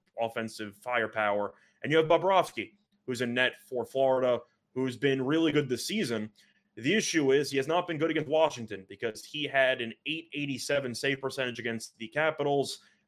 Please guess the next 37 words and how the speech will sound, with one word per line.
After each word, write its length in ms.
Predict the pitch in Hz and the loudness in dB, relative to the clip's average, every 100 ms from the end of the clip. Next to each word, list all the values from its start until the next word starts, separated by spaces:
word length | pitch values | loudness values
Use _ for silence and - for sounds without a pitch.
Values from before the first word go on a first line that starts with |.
| _ | _
And 220 | 113 113 123 | -2 0 -2
if 160 | 120 | -4
you 100 | 131 | -8
follow 840 | 120 151 165 170 160 147 147 139 135 _ _ _ | -4 2 4 4 4 4 4 2 -2 _ _ _
his 220 | 139 139 | -8 -8
career, 680 | - 151 180 151 113 104 - _ _ - | -4 0 2 2 2 -4 -10 _ _ -4
Bobrovsky 640 | 117 110 117 131 131 - 131 | 0 0 2 2 2 -2 -4
has 200 | 127 117 | -4 -2
been 220 | 131 131 | -2 -2
a 120 | 139 135 | -2 -4
pretty 540 | - - 170 156 151 147 | -8 -6 -4 -2 -2 0
underwhelming 840 | 147 143 139 131 131 127 123 113 | 0 0 2 4 2 0 -6 -6
playoff 480 | - 131 123 117 107 | -2 0 2 0 0
goalie 480 | 123 131 135 131 - _ _ - | -2 2 0 -2 -8 _ _ -6
throughout 180 | 117 | -4
his 100 | 117 | -4
entire 280 | 113 117 113 | -4 -2 -2
career. 520 | - 104 120 127 120 - _ _ - | -4 -8 -4 -2 -2 -6 _ _ -10
But 140 | 107 | 2
both 280 | 131 139 - | 4 4 -2
teams 240 | 143 131 | -8 -6
have 160 | 117 - | -8 0
firepower. 760 | 165 170 160 151 151 147 147 _ _ _ | 0 2 2 2 2 2 0 _ _ _
Florida 360 | - 170 156 | 0 2 4
might 220 | 131 135 - | 2 0 -2
score 240 | 139 113 | -6 -6
five. 580 | - 131 131 135 127 - | -4 -2 0 0 0 -4
It 80 | 117 | -4
would 80 | |
not 160 | 123 117 | -2 -2
really 200 | 123 120 | -2 -4
surprise 360 | - 123 113 113 | -4 -4 -4 -4
anybody 340 | 117 110 113 | -4 -2 -2
if 60 | 110 | 0
that's 220 | 110 - | -2 -4
the 80 | - | -4
case. 440 | 135 131 120 | 0 0 -2